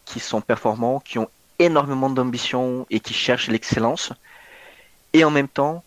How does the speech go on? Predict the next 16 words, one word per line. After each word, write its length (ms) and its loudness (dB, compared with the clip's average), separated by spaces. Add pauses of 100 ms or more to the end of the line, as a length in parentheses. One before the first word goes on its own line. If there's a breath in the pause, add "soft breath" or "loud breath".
(300)
qui 100 -10
sont 260 -4
humbles. 320 -4 (920 soft breath)
Euh, 680 -4 (840)
je 140 -8
trouve 220 -2
que 100 0
parfois, 760 2
euh, 220 2
on 120 -4
confond 540 -4 (400 soft breath)
ambition, 800 -2
euh, 360 0
et 500 0 (440)
ego 320 2
surdimensionné. 800 -6